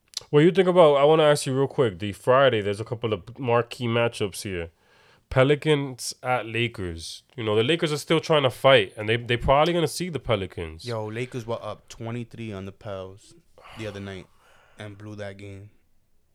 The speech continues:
Speaker 2: Nah, it, like, I keep thinking that the Lakers have had the worst loss of their season, and then there's a game that's even worse, and that's the worst one now.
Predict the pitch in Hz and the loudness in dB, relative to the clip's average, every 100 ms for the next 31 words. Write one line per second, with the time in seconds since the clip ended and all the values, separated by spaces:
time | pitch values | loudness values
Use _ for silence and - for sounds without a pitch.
0 | _ _ _ _ _ - 107 107 - 107 | _ _ _ _ _ -20 -18 -18 -20 -20
1 | - _ - 110 104 120 170 160 151 147 | -20 _ -20 -16 -14 -10 -10 -6 -6 -4
2 | 139 120 110 120 120 127 117 117 110 104 | -4 -4 -6 -8 -8 -8 -8 -8 -8 -8
3 | 107 113 120 117 117 123 110 107 - 127 | -8 -8 -8 -8 -6 -8 -8 -10 -8 -8
4 | 127 139 117 107 104 104 107 107 113 101 | -8 -8 -8 -10 -12 -14 -16 -12 -10 -8
5 | 98 107 101 95 98 101 95 - - - | -10 -12 -12 -10 -10 -10 -12 -18 -20 -20
6 | 98 98 - 101 104 101 - 101 98 95 | -14 -12 -12 -12 -12 -12 -12 -12 -10 -14